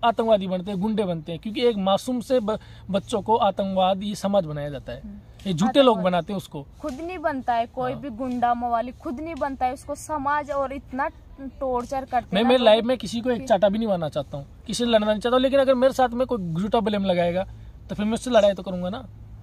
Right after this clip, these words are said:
Speaker 1: अब कब तक खाता रहूंगा उसकी मार?
Speaker 2: गुस्सा तो सभी को
Speaker 1: गुस्सा
Speaker 2: आता
Speaker 1: तो
Speaker 2: है,
Speaker 1: सबको आता है। अभी मेरे पर
Speaker 2: सबके दिमाग
Speaker 1: झूठा,
Speaker 2: में रहता है।
Speaker 1: झूठा, अभी मेरे पे झूठा केस लगाया जा रहा है या फिर मुझे फंसाया जा रहा है,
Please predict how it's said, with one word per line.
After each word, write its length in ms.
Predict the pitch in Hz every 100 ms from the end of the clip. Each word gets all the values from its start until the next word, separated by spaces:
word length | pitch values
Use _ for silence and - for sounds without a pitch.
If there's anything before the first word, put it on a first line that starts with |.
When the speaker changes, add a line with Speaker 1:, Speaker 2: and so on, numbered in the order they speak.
| - - - - - 165
Speaker 1:
अब 80 |
कब 140 | - 190
तक 140 | 247
खाता 220 | 240 247 240
रहूंगा 220 | 220 226
उसकी 220 | 214 233
मार? 180 | 202 190
Speaker 2:
गुस्सा 320 | 240 - 269
तो 120 | 269
सभी 320 | 320 269 214 247
को 80 |
Speaker 1:
गुस्सा 140 | 269 254
Speaker 2:
आता 100 | 240
Speaker 1:
तो 100 | 254
Speaker 2:
है, 60 |
Speaker 1:
सबको 180 | 262 240
आता 140 | 240 254
है। 60 |
अभी 100 | 269
मेरे 160 | 262 269
पर 60 |
Speaker 2:
सबके 60 | 254
दिमाग 160 | 254 262
Speaker 1:
झूठा, 140 | 262
Speaker 2:
में 80 | 247
रहता 260 | 240 214 214
है। 140 | 240
Speaker 1:
झूठा, 320 | 156 226 254 254
अभी 200 | 208 240
मेरे 160 | 240
पे 60 | 240
झूठा 320 | 180 208 226
केस 300 | 202 190 196 196
लगाया 340 | 175 165 160
जा 160 | 156 151
रहा 120 | 160
है 100 | 190
या 100 | 196
फिर 100 | 196
मुझे 160 | 190
फंसाया 300 | 190 151 156
जा 100 | 156
रहा 100 | 147
है, 60 | 151